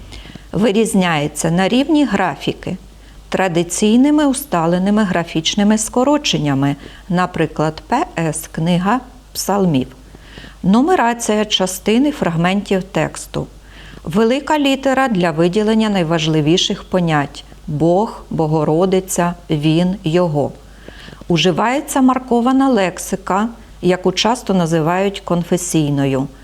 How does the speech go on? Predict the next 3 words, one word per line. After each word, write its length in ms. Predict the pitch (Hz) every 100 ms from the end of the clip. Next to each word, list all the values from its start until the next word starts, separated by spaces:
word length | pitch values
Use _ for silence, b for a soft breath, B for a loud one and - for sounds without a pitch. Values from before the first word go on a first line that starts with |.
| B B
Наприклад, 840 | 123 208 208 170 139 147 139 - - - - -
Ісус, 760 | 220 311 - 247 240 247 - - - -
Великдень, 920 | 160 147 180 214 208 214 180 202 208